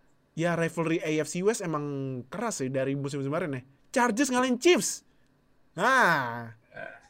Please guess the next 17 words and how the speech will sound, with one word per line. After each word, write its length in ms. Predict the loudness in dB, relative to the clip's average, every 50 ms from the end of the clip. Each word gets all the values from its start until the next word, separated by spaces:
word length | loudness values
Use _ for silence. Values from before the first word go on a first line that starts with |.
| -4
tiga 240 | -2 2 6 6 6
puluh 400 | 6 6 4 6 6 6 6 10
dua 160 | 10 10 10
puluh 240 | 10 8 4 6 4
empat 240 | 4 4 2 2 2
di 400 | 4 2 2 4 4 4 4 4
menit-menit 400 | 4 2 2 2 0 0 0 4
terakhir, 400 | 6 8 8 8 6 4 2 4
Justin 320 | 4 4 4 4 0 0
Herbert 560 | 2 4 4 4 4 6 8 8 6 6 2 2 2
passing 240 | 2 2 2 -2 2
touchdown. 640 | 4 4 4 4 2 4 8 10 10 10 8 4 -4 _ _ -20 -20 -20 -20 -20 -10 2
Dan 240 | 8 8 8 8 8
ini 320 | 4 0 2 2 2 0
Chiefs 320 | 2 2 2 2 2 0 -12 _ _ -20 -20 -20 _ _ 6
pertama 480 | 6 6 8 10 8 10 10 6 8
kalinya 560 | 10 10 10 10 10 6 6 4 2 2 0